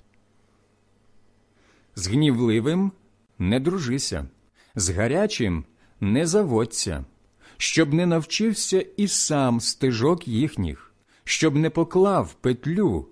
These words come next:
на свою душу. Не будь, як ті,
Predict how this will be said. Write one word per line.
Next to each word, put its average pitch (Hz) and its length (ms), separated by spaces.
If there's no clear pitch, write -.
на 110 200
свою 143 400
душу. 139 500
Не 139 240
будь, 180 560
як 123 320
ті, 120 420